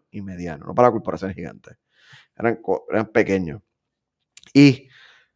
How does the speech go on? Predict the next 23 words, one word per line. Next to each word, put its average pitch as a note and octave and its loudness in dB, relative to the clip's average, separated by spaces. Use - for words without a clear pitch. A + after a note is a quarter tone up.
ellos A#2 4
lograron C3+ 4
entrar C#3+ 2
a G2+ -2
más G#2 -6
de A#2+ 0
mil B2 -4
quinientos C3+ -2
negocios D3 2
alrededor A2+ 4
del C3 4
mundo, G2+ -4
porque F#2 -4
no E2+ -8
solamente G2+ -4
fue G2 -6
en - -2
Estados F#2 -6
Unidos, G2 -8
fueron C3 2
mil B2 4
quinientos C3 2
negocios A#2+ 0